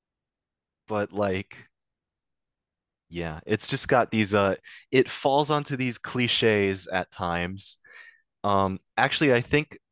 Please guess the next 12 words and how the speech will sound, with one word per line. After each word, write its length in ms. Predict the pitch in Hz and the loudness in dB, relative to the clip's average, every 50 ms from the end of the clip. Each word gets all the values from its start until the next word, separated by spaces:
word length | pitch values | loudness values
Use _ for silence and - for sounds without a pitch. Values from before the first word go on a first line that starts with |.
| _ _ _ _ _ _ _ _ _ _ _ _ _ _ _ _ _ _ _ _ _ | _ _ _ _ _ _ _ _ _ _ _ _ _ _ _ _ _ _ _ _ _
I 100 | - 104 | -6 -6
think 280 | 107 - - 156 - - | -4 -2 -4 -4 0 0
it, 120 | 143 113 | 0 2
I 100 | - 98 | 2 0
think 200 | 101 - 135 - | -2 -2 -2 0
I 80 | 139 113 | 0 0
saw 240 | 101 - - 117 107 | 0 0 0 0 0
on 100 | 107 104 | 0 0
the 100 | 101 95 | -4 -6
Wikipedia 640 | 90 101 - - 101 - - 110 101 98 98 95 90 | -6 -6 -6 -8 -8 -6 -4 -4 -2 0 0 0 0
page, 360 | - 107 95 92 92 87 - - | 0 0 0 0 0 -2 -4 -4
uh, 340 | 90 92 90 87 87 87 | -2 -2 -2 -2 -2 -4